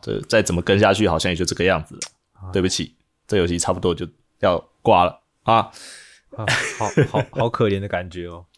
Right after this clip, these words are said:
Speaker 2: 毕竟也是一路喜欢上来的，最后只能这样子跟他道别。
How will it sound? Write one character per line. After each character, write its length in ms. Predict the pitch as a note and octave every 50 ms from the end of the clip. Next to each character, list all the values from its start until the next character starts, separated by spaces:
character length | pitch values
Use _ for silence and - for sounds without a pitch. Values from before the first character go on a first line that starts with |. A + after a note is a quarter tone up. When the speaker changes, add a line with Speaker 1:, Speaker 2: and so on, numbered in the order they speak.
| _ _ _ _ -
Speaker 2:
毕 140 | - C#3 C3+
竟 100 | A#2+ C#3+
也 160 | C#3+ B2 A2
是 140 | G2 G2+ B2+
一 140 | A#2+ A2 A2
路 160 | A2+ C3+ C3
喜 180 | A#2 - A2 G2+
欢 180 | F#2+ G2+ G#2
上 160 | G#2 C3+ A#2+ G#2+
来 160 | G2 F2 F2+ F2+
的， 200 | F#2 F#2+ G2 G2 -
最 160 | - A#2+ A2+
后 100 | A2 A#2
只 140 | G#2 - G2
能 160 | F2+ F2+ F#2
这 80 | - G#2+
样 100 | G#2 G2
子 220 | F#2+ F#2+ F#2+ - _ _ _
跟 100 | G2+ G2
他 100 | G2 F#2
道 220 | - - G#2+ F#2+
别。 300 | F2 - - C#2+ D#2+ F2+